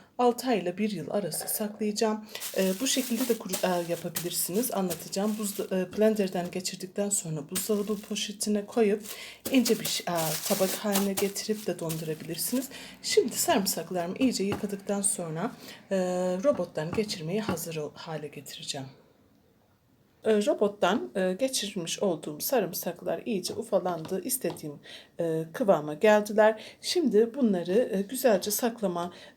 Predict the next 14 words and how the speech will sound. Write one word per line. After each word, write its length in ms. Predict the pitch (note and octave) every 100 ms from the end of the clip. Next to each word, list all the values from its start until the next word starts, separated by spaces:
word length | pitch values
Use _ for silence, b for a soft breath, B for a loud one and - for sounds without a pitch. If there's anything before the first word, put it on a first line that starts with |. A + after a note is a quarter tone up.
| -
e, 280 | F#3 F3+ F3+
kabına 600 | - G#3+ - F3+ E3 G3
veya 320 | G3+ F3 G3+ G3+
poşetine, 680 | G3+ - E3 D#3+ E3 A3+ B B -
buzdolabı 460 | A3+ G3 F3+ A3+ -
poşetine 500 | A3+ - D3 - -
koyaraktan, 680 | - A3+ D#3+ D3 - G3 - B B -
e, 460 | F#3+ F3+ F3 F3+ F#3+
saklayacağım. 880 | G3 D4 A3+ F3 E3+ E3+ D#3+ G#3+ - F#3 F#3+
Derin 260 | A3+ G#3+
dondurucuda 760 | G#3 E3 D#3+ D#3 D#3 - E3+ A#3 B B -
muhafaza, 640 | F#3+ G3 G3+ G3 G#3+ -
muhafaza 460 | G3 G3 F#3+ G3+ B3+
edeceğim. 460 | B3+ - C4 C4